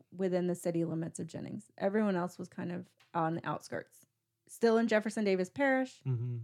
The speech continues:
Speaker 1: but just outside of Jennings. Several months later, on September eleventh, two thousand and eight, a group of hunters discovered the body of victim number six,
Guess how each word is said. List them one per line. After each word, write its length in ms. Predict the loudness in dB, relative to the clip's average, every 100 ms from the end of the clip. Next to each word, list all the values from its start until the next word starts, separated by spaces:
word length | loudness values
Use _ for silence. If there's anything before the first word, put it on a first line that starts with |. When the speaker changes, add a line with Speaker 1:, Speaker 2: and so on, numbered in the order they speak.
| -12 _ _ _ 0
Speaker 1:
but 220 | 0 2
just 200 | -4 -2
outside 360 | -2 -2 -4 -4
of 100 | -6
Jennings. 380 | -12 -8 -10 -10 _ _ -12
Several 360 | 4 6 8
months 320 | 6 4 2 2
later, 460 | 2 4 2 0 _ _ _ _
on 140 | -2 2
September 540 | 2 2 2 4 6
eleventh, 500 | 6 6 4 2 -2
two 120 | -6 0
thousand 340 | 2 2 2
and 140 | 2
eight, 260 | 2 0 -4 _ _ _ _
a 80 | 0
group 260 | 4 4
of 140 | 4 0 0
hunters 380 | 2 2 0 -2
discovered 520 | -6 0 2 2 0
the 60 |
body 320 | 2 2 4 2
of 100 | 2
victim 320 | -2 0 -2
number 240 | 0 -2 -4
six, 440 | -4 -6 -6